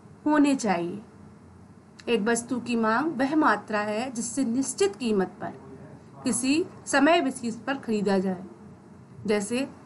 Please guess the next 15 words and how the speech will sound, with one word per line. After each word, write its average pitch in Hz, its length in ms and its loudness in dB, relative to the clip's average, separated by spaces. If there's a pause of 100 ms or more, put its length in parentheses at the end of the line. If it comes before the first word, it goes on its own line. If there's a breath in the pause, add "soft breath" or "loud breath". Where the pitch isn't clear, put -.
(280)
आपको 262 320 2
किताब 233 500 2
पढ़नी 202 280 2
है, 185 80 0
बारहवीं 254 380 4
कक्षा 294 320 -4
की 277 140 -4
बुक 214 260 -8
पढ़नी 185 260 -2
है, 185 80 -8 (760)
तो 320 60 -2
जब 359 160 2
आपकी 339 300 4
आवश्यकता 269 640 2
है 320 360 2